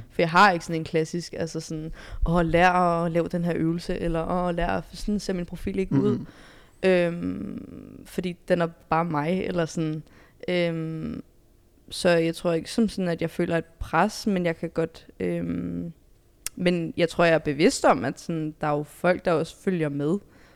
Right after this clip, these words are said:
Speaker 1: som sådan, øh, også lægger mærke til, at sådan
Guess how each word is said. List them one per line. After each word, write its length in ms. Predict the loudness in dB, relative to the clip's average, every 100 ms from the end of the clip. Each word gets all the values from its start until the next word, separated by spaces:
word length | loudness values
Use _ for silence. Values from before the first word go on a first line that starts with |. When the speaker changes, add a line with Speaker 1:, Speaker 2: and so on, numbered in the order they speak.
| -10
Speaker 1:
som 300 | -2 0 -2
sådan, 460 | -4 -4 -4 -6 -10 _ _ _ _ _ _
øh, 240 | -4 -4 -4 -8 -6 0
også 340 | 0 -2 -4
lægger 260 | -2 2 0
mærke 420 | 2 0 0 -4
til, 300 | -4 -2 0
at 140 | -2
sådan 360 | -6 -8 -8